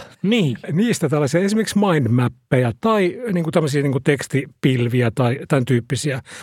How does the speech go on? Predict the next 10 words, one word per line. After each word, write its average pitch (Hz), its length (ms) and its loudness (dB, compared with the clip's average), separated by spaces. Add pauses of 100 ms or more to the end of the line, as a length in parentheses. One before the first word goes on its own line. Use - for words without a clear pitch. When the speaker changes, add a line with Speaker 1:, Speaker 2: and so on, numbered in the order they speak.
(160)
Speaker 2:
jotta 180 260 2
sä, 147 120 4
niin 151 100 2
kuin, 151 100 0
hahmotat, 139 540 0
niin 131 100 0
kuin, 127 100 0
näitä 131 240 0
kokonaisuuksia, 135 840 0
joita 151 320 0